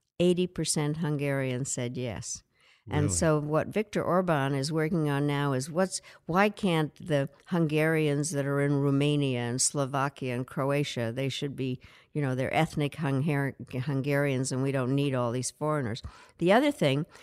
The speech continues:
Speaker 1: that I'll never forget is a focus group that we did outside of Moscow.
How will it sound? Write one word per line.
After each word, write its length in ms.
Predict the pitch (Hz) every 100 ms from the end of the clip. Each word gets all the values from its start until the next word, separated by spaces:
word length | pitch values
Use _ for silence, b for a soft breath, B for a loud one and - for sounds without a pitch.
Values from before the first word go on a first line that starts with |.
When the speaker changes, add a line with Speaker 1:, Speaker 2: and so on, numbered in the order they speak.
| B
Speaker 1:
that 120 | 160 147
I'll 120 | 139
never 240 | 135 131
forget 480 | 135 143 131 107 -
is 160 | 156 156
a 60 |
focus 480 | 151 - 233 220 175
group 360 | - 147 139 -
that 240 | 147 123
we 140 | 156 156
did 160 | 156
outside 460 | 151 135 - 147 139
of 80 | 135
Moscow. 720 | 147 175 - - 92 -